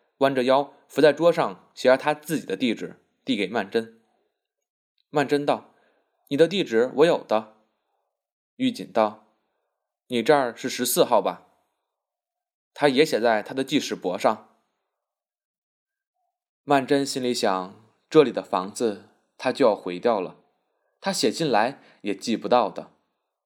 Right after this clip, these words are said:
但是他什么也没说，他实在没有办法告诉他。将来他总会从别人那里听到的，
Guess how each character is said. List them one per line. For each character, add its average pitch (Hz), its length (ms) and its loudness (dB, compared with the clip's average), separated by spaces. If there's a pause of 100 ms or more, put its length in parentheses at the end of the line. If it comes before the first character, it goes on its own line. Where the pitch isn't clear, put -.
(500)
但 110 160 -4
是 - 500 -8 (240)
他 127 160 -8
什 - 180 -8
么 101 160 -4
也 107 80 -2
没 87 160 -10
说， 92 440 -8 (1080)
他 135 140 -6
实 110 300 -6
在 135 180 2
没 110 80 -6
有 104 140 -2
办 107 180 0
法 87 100 -14
告 98 220 2
诉 - 140 -16
他。 - 260 -18 (1300)
将 123 240 0
来 107 340 -4 (180)
他 190 120 2
总 123 160 -2
会 151 100 2
从 151 180 -4
别 113 220 2
人 143 160 2
那 147 120 0
里 98 120 -6
听 107 220 -6
到 92 120 2
的， 82 220 -12